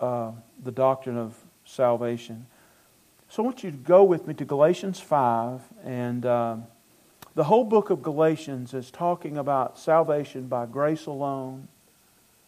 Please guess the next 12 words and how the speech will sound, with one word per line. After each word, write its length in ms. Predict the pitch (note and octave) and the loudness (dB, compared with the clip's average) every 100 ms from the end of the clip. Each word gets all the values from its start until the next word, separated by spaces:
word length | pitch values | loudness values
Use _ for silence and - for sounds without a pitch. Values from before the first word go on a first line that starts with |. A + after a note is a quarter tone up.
| _ _ - | _ _ -10
through 280 | D3 D3 | -2 -2
faith 360 | C3+ D#3+ D#3+ E3 | 0 4 4 2
alone, 420 | D3 C#3 C3 B2+ | -4 -2 -2 -2
in 120 | A#2+ | -6
Christ 480 | A#2+ - C3+ C3 - | -6 2 4 4 -2
alone. 420 | B2 A#2+ A2+ A#2+ | -8 -6 -8 -12
So 200 | B2+ - | -16 -14
let 120 | - D3+ | -10 -8
me 160 | F3+ | -8
say 200 | - G3 | -4 0
it 80 | F#3 | 0
again. 420 | D#3 D3 B2 A2 | 0 -8 -10 -10